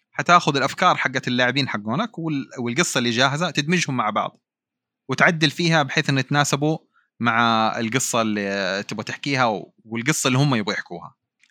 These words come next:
إذا أنت تلعب، أي أحد يلعب دي إن دي أو أي أحد مهتم، آه، باللعبة هذه، لأنه هذه اللعبة تعتبر الحجر الأساس لألعاب الطاولة على مستوى العالم.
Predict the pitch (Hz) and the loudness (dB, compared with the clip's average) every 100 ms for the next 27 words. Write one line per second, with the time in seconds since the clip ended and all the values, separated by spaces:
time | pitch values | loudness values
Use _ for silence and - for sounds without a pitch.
0 | - 131 151 175 151 139 135 127 151 180 | -6 -2 0 0 -2 -2 -2 -4 -4 -2
1 | 143 - 101 117 131 117 117 107 95 85 | -2 -2 -4 -4 -2 -2 -2 -4 -4 -6
2 | - 98 53 - 147 139 117 107 95 104 | -10 -10 -8 0 0 0 -2 -4 -4 -6
3 | - 165 131 87 _ _ _ _ _ _ | -4 -2 -2 -4 _ _ _ _ _ _
4 | 107 104 98 110 120 135 113 104 98 87 | -10 -8 -6 -4 -2 0 -2 -4 -6 -10
5 | - - 104 113 110 117 151 135 131 147 | -18 -12 -6 -4 -4 0 0 0 0 0
6 | 139 123 120 151 139 117 - 143 131 107 | -2 -4 -4 0 0 0 0 2 0 -2
7 | 120 151 151 - 117 117 120 131 - 135 | -2 0 0 0 -2 0 2 0 0 0
8 | 127 110 113 110 - 123 104 98 - | 2 2 0 -2 0 0 0 -2 -4